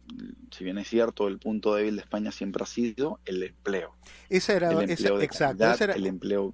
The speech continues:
Speaker 1: bien pagado.
Speaker 2: esa era mi otra pregunta. España tuvo durante muchos años el tra-, el drama de la desocupación, eh, o en cualquier caso el empleo reducido. ¿Qué cambió como para que ahora hagan esta apuesta?
Speaker 1: Sí, aquí hay una verdad verdadera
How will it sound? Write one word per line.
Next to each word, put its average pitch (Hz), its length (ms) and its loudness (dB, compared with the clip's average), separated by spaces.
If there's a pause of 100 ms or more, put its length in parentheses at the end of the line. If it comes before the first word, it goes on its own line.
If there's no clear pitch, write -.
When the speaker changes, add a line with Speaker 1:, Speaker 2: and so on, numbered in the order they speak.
(100)
Speaker 1:
bien 107 320 2
pagado. 90 520 -4
Speaker 2:
esa 170 200 0
era 185 100 2
mi 156 80 0
otra 151 180 -2
pregunta. 147 380 -2
España 185 320 -4
tuvo 170 280 -4
durante 135 340 -6
muchos 160 340 -8
años 147 300 -6
el 120 120 -10
tra-, 135 240 -6
el 123 160 -8
drama 135 320 -2
de 113 120 -10
la 113 100 -8
desocupación, 113 840 -14 (400)
eh, 120 380 -8
o 123 160 -8
en 120 80 -10
cualquier 135 340 -6
caso 151 280 -2
el 143 80 -4
empleo 139 360 -4
reducido. 120 680 -8 (280)
¿Qué 196 140 -6
cambió 135 480 -4 (240)
como 120 240 -12
para 123 220 -6
que 127 100 -10
ahora 143 300 0 (440)
hagan 139 280 0
esta - 180 -6
apuesta? - 480 -12 (1080)
Speaker 1:
Sí, 107 220 0
aquí 127 220 2
hay 196 220 0
una 156 180 2
verdad 131 280 4
verdadera 127 560 2